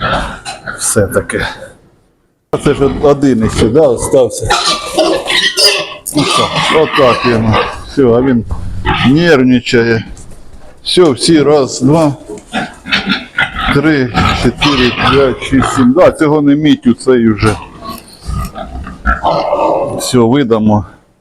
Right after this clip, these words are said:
Бо, може, там яку свиноматку будемо парувати, надо, щоб були усі проглистовані.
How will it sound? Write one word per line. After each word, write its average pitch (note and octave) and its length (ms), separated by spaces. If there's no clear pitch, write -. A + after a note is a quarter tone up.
Бо, C3 140
може, B2+ 280
там B2 240
яку A#2+ 240
свиноматку B2 720
будемо A2+ 360
парувати, C3 540
надо, B2 260
щоб A#2 280
були C3+ 340
усі B2+ 360
проглистовані. B2 1000